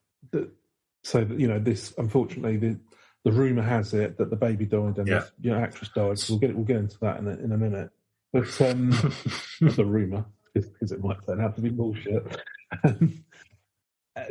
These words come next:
Speaker 1: but, uh, yeah, I mean, I mean, it's odd. I wouldn't say it's particularly haunting. I think it's really this ambient track that's kind of, it, I mean, it sounds, it's a little, it's that kind of, um,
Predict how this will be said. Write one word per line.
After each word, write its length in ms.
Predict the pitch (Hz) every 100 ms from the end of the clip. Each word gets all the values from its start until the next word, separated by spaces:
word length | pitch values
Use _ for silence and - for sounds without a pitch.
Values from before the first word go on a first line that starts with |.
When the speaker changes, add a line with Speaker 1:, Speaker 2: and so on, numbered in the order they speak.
| 156
Speaker 1:
but, 260 | 156 - 175
uh, 80 | 170
yeah, 340 | 190 220 143
I 40 | 165
mean, 180 | 175
I 100 | 156
mean, 160 | 196 190
it's 180 | 175 - _
odd. 280 | 226 196 107
I 80 | 139
wouldn't 300 | 208 240 214
say 140 | 220
it's 100 | 185
particularly 560 | - - - - 131 117
haunting. 420 | 151 147 - -
I 180 | 135 165
think 380 | 185 196 165 - _
it's 220 | 160 160
really 180 | 165 160
this 180 | 127 131
ambient 420 | 123 110 104 92
track 400 | - 123 85 - -
that's 120 | -
kind 180 | - 110
of, 160 | 104 - _ _ _ _
it, 240 | 143 - _
I 80 | 156
mean, 120 | 160
it 200 | 160 -
sounds, 440 | - 208 202 180 -
it's 240 | 135 -
a 40 | 160
little, 240 | 185 123
it's 160 | - -
that 180 | 170 -
kind 140 | 147
of, 240 | 113 - -
um, 380 | 139 120 117 113